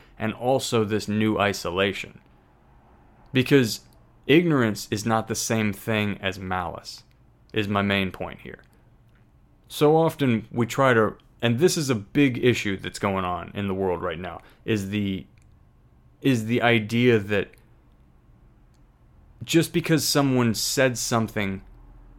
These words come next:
that is ignorant means that they meant it in a mean way. Sometimes you say things that are ignorant, and that's just you not knowing any better. And we need to all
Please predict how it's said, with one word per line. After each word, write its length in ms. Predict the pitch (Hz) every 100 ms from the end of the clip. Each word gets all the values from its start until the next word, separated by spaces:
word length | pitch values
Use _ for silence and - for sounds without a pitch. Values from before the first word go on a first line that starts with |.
| - - - - -
that 140 | 127 120
is 120 | 113
ignorant 500 | 131 117 107 101 98 - _ -
means 540 | 113 113 127 131 117
that 200 | 117 107
they 120 | 113
meant 320 | 107 107 110 113
it 100 | -
in 160 | 104
a 60 | 101
mean 400 | 101 104 98 95
way. 300 | - - - - _ - - - - - - _ _ _ _ _ -
Sometimes 640 | 147 190 170 143 127 - - _
you 140 | 117 123
say 240 | 156 156
things 420 | - 143 139 117 - _ _ _ _ _ _ _ _ _ _ _ _ _ _ -
that 120 | 139
are 100 | 143
ignorant, 460 | 147 185 156 147 139 - - - _ _ -
and 180 | 139 156
that's 180 | 160 -
just 300 | 175 151 127
you 180 | 151
not 280 | 160 151 151
knowing 280 | 127 165 185
any 140 | 107
better. 340 | 95 82 - - _ _ _ _ _ _ -
And 160 | 120
we 80 | 143
need 180 | 156 147
to 60 | 147
all 560 | - 139 151 139 117